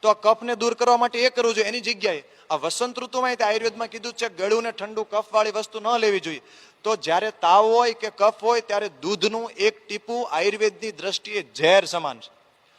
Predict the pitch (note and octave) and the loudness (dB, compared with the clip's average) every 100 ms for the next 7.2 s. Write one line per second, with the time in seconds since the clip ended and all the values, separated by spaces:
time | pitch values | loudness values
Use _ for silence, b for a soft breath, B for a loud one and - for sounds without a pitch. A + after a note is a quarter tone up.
0 | b - F3+ D#3 A#3 A#3 A3 A#3 - B3 | b -14 -10 -4 -4 -4 -4 -6 -4 -4
1 | A#3 A#3+ A#3 A#3+ A3 A#3+ A#3+ A3+ B B | 0 2 2 2 -2 -6 -6 -8 B B
2 | A#2+ D3+ G3 A#3+ A#3 A3+ A#3 A3 A3+ A3+ | _ -6 -6 -4 -8 -8 -10 -6 -4 -2
3 | A3+ A3+ A3+ A#3+ A3+ B - F#3+ G#3 F#3+ | -2 -4 -6 -6 -8 B -10 -8 -6 -4
4 | A3 A#3+ - B3 A#3 A3 G#3 G3 D#3 C3+ | 0 0 0 -6 -2 -2 -2 -4 -6 -10
5 | - b b - G#3 B3+ - B3 A#3+ G#3+ | -16 b b -2 0 0 -2 -6 -6 -12
6 | G#3+ G#3+ G#3+ G#3+ G3+ G3+ G3+ G3+ G#3 G3+ | -4 -4 -4 -10 -12 -8 -8 -6 -6 0
7 | G#3 C#3 | 0 0